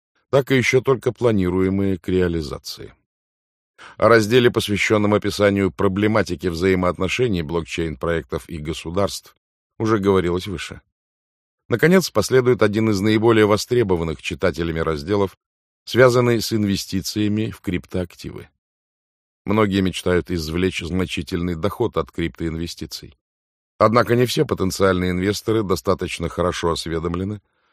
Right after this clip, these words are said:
обо всех рисках, связанных с этим процессом, и о том, каким образом необходимо этими рисками управлять.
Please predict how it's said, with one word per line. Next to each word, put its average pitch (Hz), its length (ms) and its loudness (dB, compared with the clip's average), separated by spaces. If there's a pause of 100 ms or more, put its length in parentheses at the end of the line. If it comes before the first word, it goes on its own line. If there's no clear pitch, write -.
(100)
обо 110 240 6
всех - 300 -2
рисках, 131 460 -4
связанных 92 480 0
с - 40 -4
этим 90 260 -4
процессом, - 600 -10 (480)
и 104 60 -2
о 107 80 6
том, 113 240 4
каким 98 420 -2
образом 95 520 0
необходимо 87 600 -2
этими 80 360 -8
рисками 82 500 -8
управлять. 90 640 -12